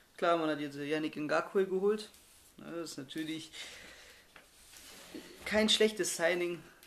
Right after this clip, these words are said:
wenn man's, äh, vor vier Jahren gemacht hätte. Aber was mir, was mich optimistisch macht, ist halt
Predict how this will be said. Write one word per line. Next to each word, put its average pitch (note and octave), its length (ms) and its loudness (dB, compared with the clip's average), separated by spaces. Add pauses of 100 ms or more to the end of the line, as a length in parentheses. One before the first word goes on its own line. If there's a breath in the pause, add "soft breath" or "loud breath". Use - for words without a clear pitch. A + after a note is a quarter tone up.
wenn D#3+ 140 -2
man's, D#3+ 260 -2
äh, D#3 300 0
vor D#3 240 -4
vier E3 180 -4
Jahren F3 260 2
gemacht F#3+ 300 -2
hätte. F#3+ 260 -4 (1400 loud breath)
Aber F3 480 2
was E3+ 180 2
mir, G3+ 420 4 (500)
was F3+ 180 -6
mich G3 180 -4
optimistisch F#3+ 580 -2
macht, E3+ 220 -4
ist E3 180 -4
halt D3+ 240 0